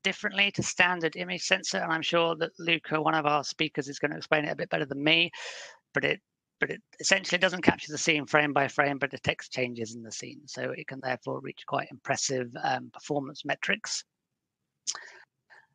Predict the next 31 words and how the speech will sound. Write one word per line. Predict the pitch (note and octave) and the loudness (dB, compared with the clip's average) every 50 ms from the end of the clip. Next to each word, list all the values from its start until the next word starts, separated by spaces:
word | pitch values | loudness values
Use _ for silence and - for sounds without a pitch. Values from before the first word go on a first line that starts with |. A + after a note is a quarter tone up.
| _ - | _ 2
Uh, | D3+ C#3+ C#3 C3+ - - | 4 6 6 6 4 2
it | - - E3+ | 0 0 4
won | E3 E3 E3+ E3+ E3+ E3 D#3+ D#3+ D#3 | 6 6 6 6 4 2 0 0 2
the | D3 D3+ D3 | 2 2 4
Vision | C#3+ E3+ E3 E3 F3+ | 4 4 4 6 4
Award | F#3 F3 E3+ F3+ F3 F3 | 4 4 6 4 4 4
at | E3+ | 4
Vision | D#3+ D#3+ D3+ F3 C3+ | 0 0 0 -2 0
Stuttgart, | - F#3+ F#3+ F#3 - F#3 E3+ E3 | 0 0 2 4 4 4 4 4
or | E3 | 4
at | D#3+ | 2
least | F3 E3+ D3+ - - - - | 2 2 0 -2 -8 0 0
Prophecy's | F3 E3+ - D3 - - D#3 D3 - | 2 2 2 0 2 2 2 2 2
technology | - - - F3 E3+ D#3+ D3 D3+ D#3 | -2 -2 0 0 0 0 0 0 2
won | D#3 D#3+ D#3 | 2 2 2
the | D#3 D3+ | 2 0
Vision | D#3 D#3 C#3+ D3 | 0 0 0 -2
Award. | E3 D3 D#3 E3 F3 F3+ - | 0 2 2 2 2 2 -2
So | - - D#3+ D3+ D#3 | 0 0 0 0 2
that's | - D#3 F3 - - - - | 0 -4 -4 -4 -10 -2 -2
recognition, | D#3+ C#3 - - - D#3 D#3+ D3 - - D#3 D3 D3 | -2 -2 -2 -6 -8 -6 -4 -4 -4 -4 -6 -6 -4
I | D3+ D3 | -4 -4
suppose, | C3 - - - D3+ C#3 C#3 C#3 C#3 C3+ C3 B2+ - - - - - - - - _ _ _ _ | -4 -6 -2 0 0 2 2 0 0 -2 -4 -6 -10 -14 -14 -18 -18 -18 -20 -20 _ _ _ _
at | D3 C3+ | -2 0
least | C#3 D3 C#3 B2 - - | 2 0 0 -2 -4 -2
from | - D3 C#3 C#3+ C#3 C3+ | -2 -2 -2 -2 -4 -4
the | B2+ C#3+ C#3 C3+ D3 | -2 -2 -2 -2 -2
industrial | - A#2 B2+ - C#3+ B2+ - - - C#3 B2+ B2+ | -6 -2 2 2 4 4 4 4 4 6 6 6
vision | A#2+ C3 C3 A#2+ B2+ B2 | 4 4 4 4 0 0
side, | A2+ - - C3 B2 B2 A#2+ A#2+ A#2+ - - _ - | 0 2 4 4 4 4 4 2 0 -2 -6 _ 0
that | C#3+ C3+ C#3+ - | 0 2 0 0